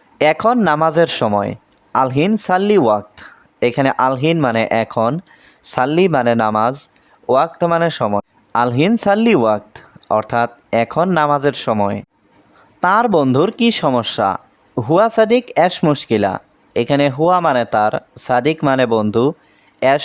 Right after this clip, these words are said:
মানে কি, মুশকিলা মানে সমস্যা। হুয়া সাদিক এশ মুশকিলা, অর্থাৎ তার বন্ধুর কি সমস্যা।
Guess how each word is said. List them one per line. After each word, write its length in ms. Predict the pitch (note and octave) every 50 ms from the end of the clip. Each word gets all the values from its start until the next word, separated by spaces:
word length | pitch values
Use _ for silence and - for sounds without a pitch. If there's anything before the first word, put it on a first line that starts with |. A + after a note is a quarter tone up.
| - -
মানে 220 | C3+ A#2+ A2+ A2+ A2+
কি, 200 | - - A#2 A2+ C3 F3 - _ _ _ _ _ _ _ _ -
মুশকিলা 500 | C#3+ F3+ F#3 - - - C#3+ A2+ A2 A#2 C#3+ F3+ - _ -
মানে 200 | B2 B2 B2 B2
সমস্যা। 520 | A#2+ - C3+ B2 A#2+ A2+ - - - G2 G2+ G2 - _ _ _ _ -
হুয়া 200 | - E3+ G3+ A#3+ B3
সাদিক 340 | A3+ - A#3+ G#3+ A#3+ C4 B3+ - -
এশ 200 | D3 E3 G3 - - F3+
মুশকিলা, 460 | D3+ C3 - - - A2+ G2+ G2+ F#2+ - - _ _ _
অর্থাৎ 360 | - - - - B2 A#2 A2+ - - _ _ _ -
তার 200 | C#3+ D3 E3 F#3 F#3+
বন্ধুর 360 | F#3 F3+ E3 D#3 D#3+ G3 G#3+
কি 180 | - - D4+ D#4 C#4
সমস্যা। 520 | - E3 C#3 B2 A#2 - - - G#2+